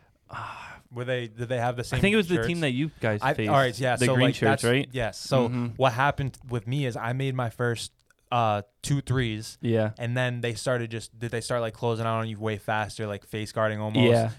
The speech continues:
Speaker 2: Yeah. Like, it, it was so hard to get a bucket after
Speaker 1: Mm-hmm.
Speaker 2: that. So, yeah, like, shout out to that team for using, you know, they're just playing defense, you know?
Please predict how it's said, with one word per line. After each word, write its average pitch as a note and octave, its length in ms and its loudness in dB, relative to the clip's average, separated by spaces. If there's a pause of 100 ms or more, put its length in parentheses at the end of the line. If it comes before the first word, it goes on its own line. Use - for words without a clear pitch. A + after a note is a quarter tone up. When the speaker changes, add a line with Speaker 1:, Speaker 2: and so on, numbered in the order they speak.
Speaker 2:
Yeah. G2+ 280 -2 (100)
Like, A2 180 0
it, A2 200 -2
it A#2 40 0
was A#2+ 160 0
so A#2 220 -2
hard A2+ 180 0
to G#2+ 60 -6
get G2+ 120 -4
a F#2+ 60 -2
bucket G2+ 300 -6
after B2+ 160 -2
Speaker 1:
Mm-hmm. C3 100 -2
Speaker 2:
that. B2+ 180 -2
So, F#2+ 280 -6 (400)
yeah, G#2+ 240 2
like, G2 220 -4 (120)
shout G#2+ 220 -8
out A#2 120 -8
to A#2 60 -12
that G#2+ 140 -6
team A2 160 -12
for - 120 -20
using, G#2 320 -18
you A2 120 -12
know, G2 180 -14
they're - 140 0
just - 120 0
playing F#3 300 8
defense, C#3+ 280 4
you - 80 -2
know? A2 160 -4